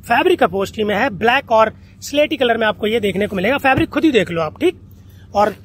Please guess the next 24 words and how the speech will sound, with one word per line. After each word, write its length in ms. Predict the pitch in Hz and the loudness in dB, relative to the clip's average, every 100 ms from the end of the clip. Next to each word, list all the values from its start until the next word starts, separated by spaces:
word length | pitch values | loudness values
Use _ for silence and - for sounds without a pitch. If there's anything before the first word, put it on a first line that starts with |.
| - | -2
काफी 300 | 277 262 370 311 | 0 0 0 -2
आपको 280 | 240 - | -2 -4
यहाँ 220 | 254 214 269 | -4 -4 -4
पे 120 | 202 | -4
ना 160 | 294 330 - - - - | -4 -6 -16 -20 -16 -2
नंबर 260 | 233 294 - | 2 2 -2
support 300 | 262 269 - | -2 -2 0
काफी 260 | 226 247 | -2 -2
अच्छा 260 | 185 - 269 | -6 -2 -2
मिलता 280 | 269 254 262 | -2 -4 -2
है। 160 | 294 320 - - - | -2 -4 -16 -20 -14
और 160 | - 208 | -2 2
यहाँ 180 | 226 269 | 4 2
पे 80 | |
देख 180 | 262 254 | 0 0
लीजिए, 220 | 269 320 | 0 0
आपको 200 | 247 - | 0 -2
adjustable 460 | 254 220 - 370 339 | -4 -2 0 2 2
headrest 340 | 196 196 247 | 2 0 -2
देखने 280 | 208 180 202 | -2 -4 -4
को 140 | 269 330 | 0 2
मिलते 280 | 220 185 | 2 2
हैं 100 | 170 | -2
दोस्तों। 360 | 156 151 - | -2 -8 -12